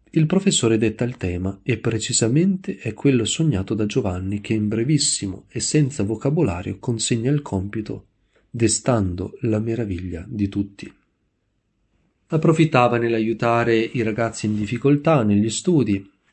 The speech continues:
per impartire loro qualche buona massima e spronarli al bene. Nelle memorie scrive:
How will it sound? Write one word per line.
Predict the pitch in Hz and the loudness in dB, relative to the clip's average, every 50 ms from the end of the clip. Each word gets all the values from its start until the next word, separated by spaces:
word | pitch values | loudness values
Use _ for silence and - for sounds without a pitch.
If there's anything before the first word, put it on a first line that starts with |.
| _ _ _ _ _ _ | _ _ _ _ _ _
per | - 151 151 147 135 127 - - - | 4 6 8 8 6 4 -2 -4 -2
impartire | 139 139 143 143 151 143 147 - 165 151 151 139 | 0 0 2 2 0 0 2 2 4 4 4 4
loro | 113 107 110 117 | 4 2 0 0
qualche | 104 - 113 107 107 104 - - 113 107 | -2 -2 -2 0 0 -2 -2 -2 -2 -2
buona | 107 117 117 131 | 0 0 0 0
massima | 139 110 92 92 92 - - - 107 104 104 | 0 0 0 -2 -2 -4 -4 -4 -2 -2 -2
e | 104 | -2
spronarli | 101 - - - 117 110 104 101 98 98 104 101 | -2 -4 -4 -4 -4 -2 0 -2 -2 0 0 0
al | 101 104 | 0 0
bene. | 104 107 104 98 98 98 101 98 98 - _ _ _ _ _ _ _ _ _ _ _ _ - | 0 0 0 2 2 2 0 -2 -4 -8 _ _ _ _ _ _ _ _ _ _ _ _ -6
Nelle | - 117 110 107 | -2 0 2 2
memorie | 107 107 110 123 131 131 120 104 101 | 2 2 2 2 2 2 2 2 0
scrive: | 98 - - - 110 101 101 101 98 98 - | 0 -2 -6 -4 -4 -4 -2 -2 -4 -6 -8